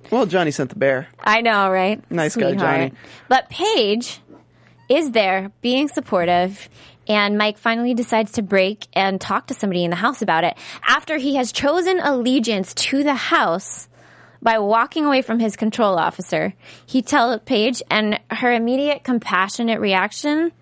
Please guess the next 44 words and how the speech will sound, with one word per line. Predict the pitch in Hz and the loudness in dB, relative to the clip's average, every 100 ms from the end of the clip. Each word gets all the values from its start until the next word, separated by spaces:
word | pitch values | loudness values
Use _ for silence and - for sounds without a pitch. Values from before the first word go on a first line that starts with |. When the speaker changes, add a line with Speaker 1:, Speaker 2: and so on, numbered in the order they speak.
| - - - - | -20 -20 -16 -2
Speaker 2:
is, | 226 208 | 0 2
"You're | 202 359 | 2 2
a | 247 | 2
rat. | 175 196 233 - _ _ _ - - | 2 2 2 -2 _ _ _ -20 -6
You're | 220 269 | 0 2
a | 202 - | 2 -2
rat." | - 202 190 - _ - - _ | -2 0 0 -4 _ -20 -20 _
He's | - 233 | -6 -2
like, | 240 208 | 0 -2
"What? | 214 170 175 190 202 320 554 - - - - | -4 -2 2 4 4 4 2 -2 -10 -6 0
A | 262 196 | 0 0
rat? | 202 180 175 185 233 403 - - - - - | -2 0 2 2 2 0 -4 -12 -12 -16 -10
To | - 415 339 | 0 0 2
who, | 269 370 440 403 294 | 2 4 4 4 2
Paige? | - 214 196 226 254 | 0 -2 2 0 0
We're | 269 | 2
on | 277 320 | 2 2
the | 339 | 0
same | 320 - 302 285 277 | -2 0 2 4 2
team | - 294 294 311 | 0 0 2 4
here." | 254 185 - - _ - - - - - - - - - - - - _ - | 4 2 -2 -10 _ -20 -20 -20 -20 -20 -20 -20 -20 -20 -20 -20 -20 _ -2
Speaker 1:
It's, | 220 214 - _ - | -2 -2 -14 _ -4
I | 226 | 0
didn't | 240 180 | 0 0
like | 151 151 - | 0 0 0
this. | 160 151 - - | 0 0 -6 -6
Of | 156 147 | -6 -2
course, | 202 185 180 - | 0 2 0 -2
I | |
mean, | 160 160 | 0 2
that's | 165 165 - | 2 0 2
how | 160 151 | 0 2
people | 170 151 | 0 0
would | 147 139 | 0 2
react | 139 143 139 - | 2 2 0 -2
when | 135 | -2
it's, | 131 - | -2 -4
I | 185 208 | -4 0
mean, | 208 196 | 2 2
he, | 202 156 | 2 -2
she | 156 - | -6 -2
lives | 156 147 180 180 | 0 4 2 2
with | - - | -4 -6
him. | - | -10